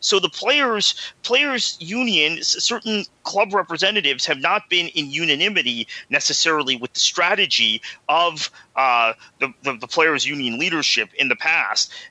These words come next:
This now makes it higher stakes 'cause they're being asked for pay cuts. They're asked, being asked to risk their health and safety, right, in, in, in a, uh,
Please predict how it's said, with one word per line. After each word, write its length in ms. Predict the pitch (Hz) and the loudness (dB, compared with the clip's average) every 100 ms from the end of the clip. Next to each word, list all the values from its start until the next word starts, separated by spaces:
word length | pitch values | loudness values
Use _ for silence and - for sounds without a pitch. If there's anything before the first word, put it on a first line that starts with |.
| - | -10
This 360 | 113 226 - | -4 0 0
now 200 | 202 185 170 | 2 0 0
makes 220 | 160 165 | -2 0
it 80 | 147 | -2
higher 340 | - 151 185 156 | 0 0 2 0
stakes 320 | - 120 - | 0 0 0
'cause 140 | 139 | -4
they're 100 | 131 | -4
being 280 | 113 147 143 | -2 -2 0
asked 280 | 135 147 - | 0 0 -2
for 80 | 113 | -6
pay 220 | - 165 | -2 -2
cuts. 300 | - 165 - | 0 0 0
They're 80 | 123 | 0
asked, 360 | 131 - - - - - - | 0 -2 -8 -18 -20 -20 -4
being 220 | 143 147 | 0 4
asked 240 | 135 147 - | 4 2 -2
to 80 | |
risk 260 | 117 147 - | -2 0 0
their 180 | 139 123 | 0 0
health 300 | 131 131 - | 0 -2 -6
and 100 | 110 | -4
safety, 420 | 123 131 - 160 | 0 0 0 -2
right, 220 | 117 135 | 2 2
in, 140 | 127 113 | 2 0
in, 200 | 113 117 | -2 -2
in 200 | 120 117 | -2 0
a, 240 | 113 110 | 2 2
uh, 180 | 107 | 2